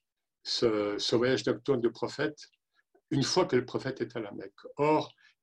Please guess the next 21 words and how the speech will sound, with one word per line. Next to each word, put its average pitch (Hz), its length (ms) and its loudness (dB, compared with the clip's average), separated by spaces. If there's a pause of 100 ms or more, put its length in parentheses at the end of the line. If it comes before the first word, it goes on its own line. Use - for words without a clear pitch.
(200)
qu'est-ce, 160 320 4
et, 143 280 4
et 147 40 4
le, 127 420 4
et 135 60 0
la, 113 340 0
et 107 120 -4
sourate 127 500 2
le, 107 260 0 (560)
el, 101 200 -6
el 107 140 -4
Najm, 135 340 0
donc 104 220 -8
la - 100 -6
sourate, 110 440 -4 (280)
donc 104 400 -6
de 107 80 -4
l'étoile 107 380 2
qui - 120 0
relate 117 420 2
l'ascension 117 640 -2